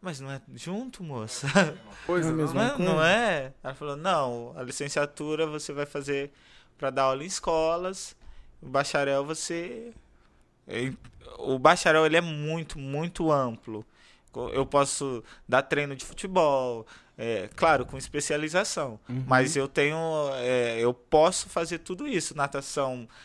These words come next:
Speaker 1: dar basquete, é, tudo, tudo. Na, na área do esporte eu posso ser técnico de futebol, se eu me especializar, enfim.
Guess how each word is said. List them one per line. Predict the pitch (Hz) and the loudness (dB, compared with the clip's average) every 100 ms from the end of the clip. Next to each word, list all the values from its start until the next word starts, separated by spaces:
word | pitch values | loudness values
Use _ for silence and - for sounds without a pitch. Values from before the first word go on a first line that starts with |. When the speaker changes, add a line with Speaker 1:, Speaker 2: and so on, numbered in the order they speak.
| - - | -18 0
Speaker 1:
dar | 127 127 | 2 4
basquete, | 117 151 - 139 131 123 120 - 120 107 - - - - - | 2 0 -2 -2 0 -2 -4 -8 -10 -10 -14 -20 -20 -20 -12
é, | 123 120 120 - - | -8 -6 -8 -10 -6
tudo, | 220 226 143 113 | -2 -2 -2 -6
tudo. | - 190 131 117 - _ _ | -4 -4 -6 -12 -20 _ _
Na, | 147 135 143 139 | -10 0 2 2
na | 135 135 | 2 2
área | 139 143 | 2 0
do | 139 | -2
esporte | 151 - 135 113 110 - | -8 -4 -2 -2 -4 -10
eu | |
posso | 110 120 104 104 - 107 _ _ | -10 -6 -4 -4 -10 -14 _ _
ser | - - 135 | -8 -4 -4
técnico | - 139 131 131 131 123 | -2 -2 -2 -6 -14 -16
de | - | -16
futebol, | - 127 120 120 117 110 104 107 - _ _ | -18 -14 -6 -4 -2 -2 -6 -10 -20 _ _
se | - - | -6 -4
eu | |
me | 120 | -4
especializar, | 113 - 120 123 131 135 120 117 110 101 107 - - - - - - 151 | -6 -6 -4 -4 -4 0 2 2 0 -4 -8 -16 -18 -20 -20 -20 -16 -10
enfim. | 156 - 127 | -8 -6 -8